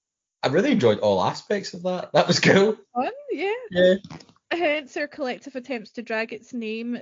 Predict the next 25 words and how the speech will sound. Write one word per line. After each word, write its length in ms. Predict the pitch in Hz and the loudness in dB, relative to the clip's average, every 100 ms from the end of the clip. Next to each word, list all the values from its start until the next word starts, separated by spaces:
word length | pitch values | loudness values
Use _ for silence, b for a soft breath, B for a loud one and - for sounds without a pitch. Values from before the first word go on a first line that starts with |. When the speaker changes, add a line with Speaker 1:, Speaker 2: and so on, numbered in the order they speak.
| - | -12
Speaker 2:
through 400 | _ 240 233 220 | _ -6 -4 -4
the 100 | 214 | -6
mire, 560 | 208 208 226 240 240 208 | -4 -4 -2 -4 -6 -6
though 140 | 226 | -8
they 160 | 240 233 | -6 -8
need 240 | 220 240 | -8 -10
hardly 340 | 240 240 220 226 | -8 -10 -8 -8
have 140 | 214 | -8
bothered, 400 | - 202 208 208 | -8 -6 -4 -6
prolonged 560 | - 233 208 214 220 233 | -6 -4 -2 -2 -4 -6
exposure 540 | 240 - - 214 220 | -8 -10 -6 -4 -4
to 160 | 226 214 | -6 -10
the 80 | 208 | -6
perfume 560 | 220 190 202 - 202 | -4 -4 -6 -10 -10
induced 500 | 196 208 190 220 240 | -8 -10 -6 -6 -4
in 80 | 240 | -8
its 180 | 208 - | -8 -6
wearers 400 | 214 208 208 208 b b b b - | -2 2 2 -2 b b b b -12
a 60 | |
tendency 680 | 214 - 208 240 277 - 262 | -8 0 0 0 -4 -6 -8
towards 340 | 240 226 208 196 - | -6 -2 -2 -2 -6
impulsive 720 | 202 - - 247 - 254 247 | -8 -6 -4 -4 -2 -4 -2
acts 400 | 214 233 233 - | 2 2 0 -10
of 100 | 226 | -10
theft 640 | - - 208 277 - - | -10 0 2 2 -2 -18